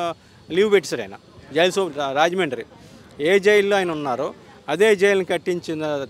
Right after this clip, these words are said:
చంద్రబాబు నాయుడు, అదే జైలు కట్టించాడు ఆయన. అందులో టెక్ ఆయన చెప్పారు కదా, ఇదే మా, ఆ, స్కామ్ జరిగింది, అవన్నీ అదే జైల్లో ఉన్నాయి.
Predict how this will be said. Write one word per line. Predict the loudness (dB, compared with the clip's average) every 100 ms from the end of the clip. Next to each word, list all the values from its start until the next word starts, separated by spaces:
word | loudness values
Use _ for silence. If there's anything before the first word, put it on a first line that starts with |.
| -6
చంద్రబాబు | -6 -4 -4 -2
నాయుడు, | -4
అదే | -4 -2 0
జైలు | 0 -2 -2
కట్టించాడు | -4 -4 -4 -4
ఆయన. | -2
అందులో | -6 -6 -6 -8 -14 -20 -8 -6
టెక్ | -4 -6
ఆయన | -8 -8 -10 -8
చెప్పారు | -6 -4 -4
కదా, | -4 -4 -4
ఇదే | -4 -6
మా, | -6 -6
ఆ, | -6 -6 -8 -8 -8 -10
స్కామ్ | -8 -4 -2 -2
జరిగింది, | -4 -4 -6 -10 -12 -20 -8
అవన్నీ | -4 -2 -2
అదే | 0 0 0 0 0
జైల్లో | 2 0 0 0
ఉన్నాయి. | -2 -4 -8